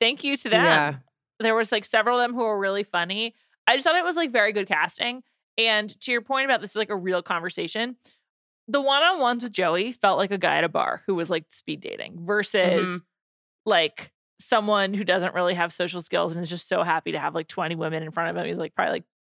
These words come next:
Speaker 1: jerking off behind the scenes or whatever.
Speaker 2: <laughs> Joey
Speaker 1: <laughs> Like,
Speaker 2: felt
Speaker 1: Jo-
Speaker 2: very comfortable with each
Speaker 1: <laughs> Yeah.
Speaker 2: woman. Like, he was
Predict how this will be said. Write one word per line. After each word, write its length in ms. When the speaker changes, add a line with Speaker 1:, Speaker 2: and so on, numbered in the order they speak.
Speaker 1:
jerking 340
off 420
behind 280
the 40
scenes 320
or 80
whatever. 420
Speaker 2:
<laughs> 720
Joey 140
Speaker 1:
<laughs> 800
Like, 240
Speaker 2:
felt 240
Speaker 1:
Jo- 40
Speaker 2:
very 500
comfortable 920
with 200
each 160
Speaker 1:
<laughs> 20
Yeah. 200
Speaker 2:
woman. 260
Like, 200
he 120
was 180